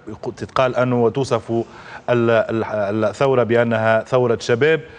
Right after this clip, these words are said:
علاش هو مغيب وعلاش هو غايب؟ هل فقد الثقة في الطبقة السياسية، خاصة وأنه كان غايب أيضا في الانتخابات الأخيرة التشريعية والرئاسية، أو حاضر بنسب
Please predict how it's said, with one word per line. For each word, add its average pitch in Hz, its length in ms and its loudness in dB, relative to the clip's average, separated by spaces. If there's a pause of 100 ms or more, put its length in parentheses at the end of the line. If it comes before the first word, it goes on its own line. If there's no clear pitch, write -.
(180)
علاش 101 200 -6
هو 101 80 -2
مغيب 147 540 2
وعلاش 104 300 -2
هو 101 140 -2
غايب؟ 151 340 0
هل 151 140 0
فقد 147 520 0 (540)
الثقة 135 580 0 (160)
في 135 240 -2 (460)
الطبقة 127 1120 0 (380)
السياسية، 165 600 2
خاصة 135 440 -2
وأنه 123 240 0
كان 139 240 0
غايب 127 320 2 (100)
أيضا 147 300 2
في 123 120 -4
الانتخابات 117 600 0 (480)
الأخيرة 127 880 2
التشريعية 123 680 2
والرئاسية، 117 720 2
أو 117 240 -2
حاضر 127 460 0
بنسب 120 500 -2